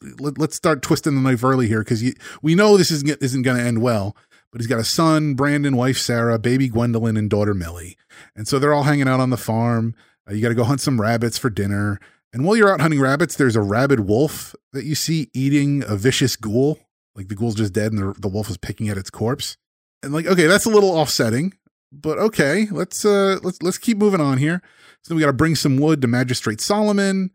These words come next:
Uh, and he mentions that the townsfolk, actually, uh, or, you know, as you're, as you're going through, you're talking to a bunch of the townsfolk, and they all mention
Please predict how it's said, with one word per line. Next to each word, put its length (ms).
Uh, 180
and 160
he 120
mentions 400
that 120
the 80
townsfolk, 840
actually, 220
uh, 80
or, 260
you 160
know, 20
as 160
you're, 160
as 80
you're 80
going 160
through, 140
you're 100
talking 220
to 60
a 40
bunch 160
of 60
the 60
townsfolk, 500
and 100
they 80
all 140
mention 380